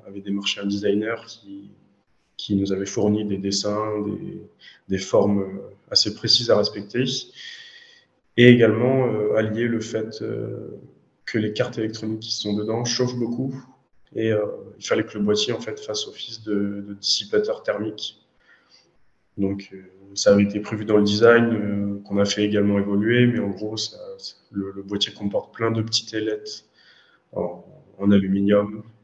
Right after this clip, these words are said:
et puis ça permet, euh, avec une bonne conductivité thermique entre le,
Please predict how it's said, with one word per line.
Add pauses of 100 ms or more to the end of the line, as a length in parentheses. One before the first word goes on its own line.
(140)
et
puis
ça
permet,
euh, (280)
avec
une
bonne
conductivité
thermique
entre
le,